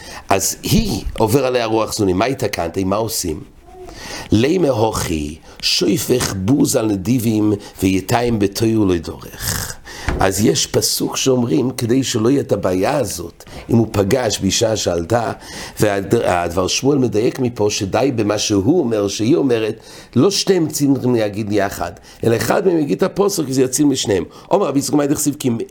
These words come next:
כי אם הלך בגיא צלמובס, לא יאירו רוקע תוהו מודי. זה היושן בצל דקל יחידי, ובצל לבונו, ובצל דק-, כן. אז יש פה, ב-,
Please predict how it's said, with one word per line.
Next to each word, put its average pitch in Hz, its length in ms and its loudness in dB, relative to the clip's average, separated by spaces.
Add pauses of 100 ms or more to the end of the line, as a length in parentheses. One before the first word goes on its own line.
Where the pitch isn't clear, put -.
(160)
כי 120 100 -2
אם 107 160 2
הלך 139 280 2
בגיא 110 260 0
צלמובס, 131 720 0 (260)
לא 113 140 4
יאירו 135 320 2
רוקע 139 360 0
תוהו 143 240 2
מודי. 135 320 -2 (200)
זה 110 120 -2
היושן 110 520 0
בצל 139 500 0 (120)
דקל 139 420 0
יחידי, 113 720 0 (280)
ובצל 104 440 2
לבונו, 123 540 2 (180)
ובצל 104 500 0
דק-, 135 320 -2
כן. 98 120 0 (380)
אז 101 220 0
יש - 200 2
פה, 131 300 0
ב-, 113 60 -2